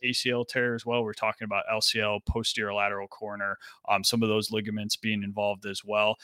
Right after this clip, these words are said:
You get, with him, your similar outlook to what we saw with J K Dobbins, where he had a rather disappointing season, came on a little bit stronger towards it,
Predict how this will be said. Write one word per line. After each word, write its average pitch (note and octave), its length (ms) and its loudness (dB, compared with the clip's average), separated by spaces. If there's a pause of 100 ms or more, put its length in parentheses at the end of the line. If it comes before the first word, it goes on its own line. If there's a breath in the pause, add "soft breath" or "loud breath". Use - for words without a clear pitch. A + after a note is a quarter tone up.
(240 loud breath)
You A#2 120 -2
get, C#3 340 8 (300)
with A#2+ 200 -2
him, C#3+ 360 8 (120)
your A2+ 180 -6 (360)
similar E3 840 8
outlook B2+ 380 6
to - 140 -6
what A#2 120 0
we A2 60 -4
saw A#2 300 6
with G#2 180 0
J G#2+ 180 -2
K G#2+ 220 -6
Dobbins, G2+ 540 0
where G2 120 -8
he A2+ 140 -8
had G#2+ 180 -2
a G#2 60 -6
rather G2 340 0
disappointing G2 560 -6
season, F#2+ 420 -4
came G2+ 260 -2
on G2 160 -2
a F#2+ 40 -6
little F#2+ 160 -4
bit F#2+ 160 -8
stronger F#2+ 380 -4
towards F#2 280 -10
it, F#2+ 180 -10